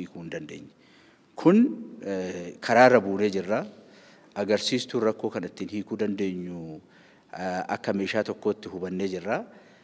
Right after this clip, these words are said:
Isaaf carraaqqii guddatu jira jechuudha. Amma uwwisa mana barnootaa, eh, yoo laalle, eh, ganda hunda keessatti, aana hunda keessatti bal'inaan,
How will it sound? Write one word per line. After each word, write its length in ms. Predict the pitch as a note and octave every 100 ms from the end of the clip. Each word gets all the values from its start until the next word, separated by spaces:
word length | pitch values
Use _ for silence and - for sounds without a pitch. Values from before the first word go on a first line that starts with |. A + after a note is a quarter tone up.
| _ _ -
Isaaf 440 | C#3 - F3 G3 -
carraaqqii 420 | G2+ G2 G#2 - A#2
guddatu 420 | A2 G#2 - F2+
jira 200 | E2+ E2+
jechuudha. 360 | E2 - -
Amma 280 | A2+ C3+ B2+
uwwisa 320 | G#2 A2+ A#2 A#2+
mana 180 | A#2+
barnootaa, 560 | A#2 A2+ A#2 C3 E3 A#3+ - - - - _ G2+
eh, 800 | G2+ G2 F#2+ F#2+ F#2 F2+ E2+ G#2
yoo 140 | A#2+
laalle, 460 | C3 C#3+ F3 G#3 A3+ - - - -
eh, 300 | G2+ G2 F#2+
ganda 280 | G2 C3 C3+
hunda 280 | B2+ C3+ G#2
keessatti, 540 | - F2+ - G#2+ - G#2
aana 200 | A#2 B2
hunda 240 | A#2+ G#2
keessatti 420 | F#2+ F#2 A#2+ -
bal'inaan, 540 | F2+ - A#2+ D3 G3